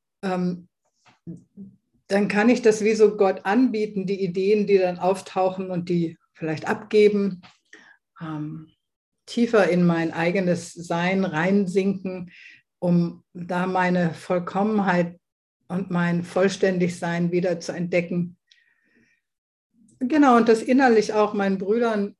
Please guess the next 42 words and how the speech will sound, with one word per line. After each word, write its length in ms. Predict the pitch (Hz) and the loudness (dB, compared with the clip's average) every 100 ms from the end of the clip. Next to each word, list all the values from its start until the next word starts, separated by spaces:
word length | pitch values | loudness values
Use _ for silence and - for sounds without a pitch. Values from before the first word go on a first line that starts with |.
| _ | _
äh, 220 | - 180 175 | -8 -4 -4
zugestehen, 800 | - 247 247 - - 190 175 | -2 0 0 0 4 4 4
wie 120 | 180 185 | 0 0
oft, 480 | 214 208 - - _ _ _ _ _ - | 0 -2 -16 -20 _ _ _ _ _ -4
oder 200 | 180 165 | -2 0
ich 160 | 190 - | -2 -2
bin 140 | 185 | -2
schon 180 | 185 175 | 0 2
öfter 320 | 196 202 202 | 0 2 2
in 100 | 185 | 2
Situationen 540 | 202 208 190 220 220 | 2 2 2 4 4
gestanden, 360 | 208 202 196 196 | 2 -2 -2 0
wo 80 | 240 | 0
ich 180 | 269 - | 0 0
dachte, 340 | 226 - 220 | -2 0 2
irgendwie 300 | 220 196 202 | 2 2 0
irgendwas 540 | 220 240 233 196 190 | 2 2 0 -4 -4
sei 200 | 214 202 | -4 -4
verkehrt 520 | 196 202 202 220 220 220 | -2 -6 -2 -2 -2 -6
und 140 | - | -8
festgestellt 540 | 214 214 226 - 220 | -10 -8 -8 0 0
habe, 200 | 220 214 | 2 2
dass 160 | 214 214 | 2 0
es 120 | 226 | -6
für 140 | - 240 | -4 -4
best-, 300 | 240 - - - | -4 -8 -16 -10
also 140 | 196 202 | -4 -2
ich 100 | 220 | 0
habe 100 | 214 | -2
früher 300 | - 214 180 | 4 4 4
viel, 440 | - 202 180 180 _ _ _ | 2 2 2 -4 _ _ _
also 140 | 190 185 | -4 -4
es 80 | |
ist 120 | 196 190 | -2 0
auch 140 | 180 | 0
grad, 220 | - 180 | 0 0
wenn 100 | 185 | 2
man 120 | 180 | 0
mit 120 | 170 175 | 0 0
anderen 340 | 175 170 165 | -2 0 -2
Lehrern 400 | 170 196 208 185 | 2 2 2 -2
unterrichtet 800 | 190 180 180 190 190 202 196 | -4 -4 -2 -2 0 -2 -2